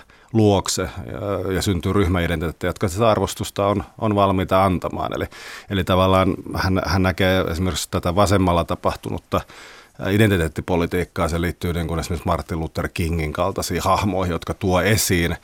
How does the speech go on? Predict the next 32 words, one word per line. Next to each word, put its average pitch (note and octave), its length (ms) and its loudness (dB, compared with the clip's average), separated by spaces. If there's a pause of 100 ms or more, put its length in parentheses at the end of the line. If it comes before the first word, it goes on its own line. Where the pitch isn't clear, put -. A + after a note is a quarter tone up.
(320)
uusia G#2 440 6
ryhmiä, F2+ 520 2
uusia F#2 360 4
yksilöitä, E2+ 680 0
uusia F2 400 0
sorrettuja F2 720 0 (380)
ryhmiä, F#2 360 2
jotka E2 300 -2 (260)
kaipasivat, F#2 720 -2 (120)
ää, F#2+ 400 0 (120)
kansala-, F#2+ 540 2
kansalaisoikeusliikkeen, F#2+ 1400 -2 (600)
ää, F#2 260 2
kautta F#2 520 0 (180)
tunnustusta G2 640 -2
ja E2+ 80 0
tulivat F2+ 340 0
siihen F2 240 0
mukaan. G2+ 460 0
Niin, G2 280 -6
niin G#2 120 -2
te-, G2 120 2
että F#2+ 360 2
sama A2+ 460 6
on F#2 100 2
alkanut F2+ 400 2
nyt F2+ 180 -4
sitten F2+ 260 -2
siellä G2+ 180 2
oikealla F#2 440 4
laidalla. G1+ 400 0
Eli G2+ 120 -2